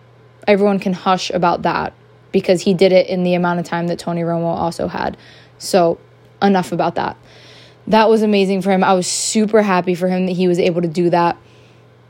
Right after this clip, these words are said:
He threw for forty-four hundred yards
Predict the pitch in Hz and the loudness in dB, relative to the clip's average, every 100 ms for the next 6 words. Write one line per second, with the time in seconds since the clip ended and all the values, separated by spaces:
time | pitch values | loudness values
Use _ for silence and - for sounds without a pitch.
0 | - _ _ _ - - - - 233 285 | -20 _ _ _ -20 -20 -20 0 2 4
1 | 269 220 - 180 - 220 247 269 285 285 | 4 2 0 -2 2 4 4 4 4 4
2 | 247 254 233 233 196 180 180 175 190 - | 2 2 4 2 4 4 4 0 -4 -14